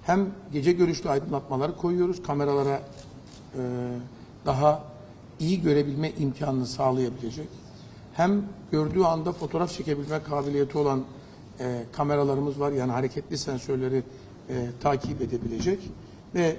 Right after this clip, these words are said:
bütün bunları sağlayabilecek bir yapıyı oluşturuyoruz. E, aynı zamanda da,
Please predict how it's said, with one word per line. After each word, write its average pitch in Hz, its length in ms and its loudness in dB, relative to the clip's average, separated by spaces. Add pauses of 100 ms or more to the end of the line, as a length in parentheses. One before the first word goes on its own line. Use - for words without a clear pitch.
bütün 190 260 -2
bunları 135 260 -2
sağlayabilecek 147 840 2 (400)
bir 180 120 0
yapıyı 160 360 0
oluşturuyoruz. 156 640 -2 (600)
E, 139 220 6 (200)
aynı 202 220 6
zamanda 143 440 0
da, 202 200 2